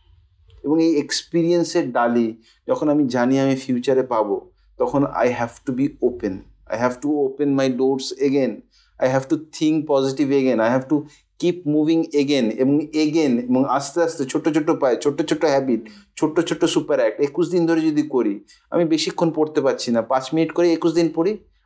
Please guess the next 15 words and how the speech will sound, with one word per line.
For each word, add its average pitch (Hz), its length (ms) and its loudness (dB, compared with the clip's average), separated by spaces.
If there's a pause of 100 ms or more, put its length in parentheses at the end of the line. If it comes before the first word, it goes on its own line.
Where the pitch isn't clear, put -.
আমি 127 180 2
দেখবো 131 220 4
একটা 135 200 0
নতুন 120 300 2
প্যাটার্ন 113 280 -2
ফর্ম 101 220 -6
করে 104 220 -4
গেছে। - 220 -8 (1160)
আমি 165 220 0
নতুন 156 360 0
নতুন 170 160 0
অভিজ্ঞতা 160 380 0
নিতে 147 180 0
পারছি 123 300 -4
না, 107 140 -6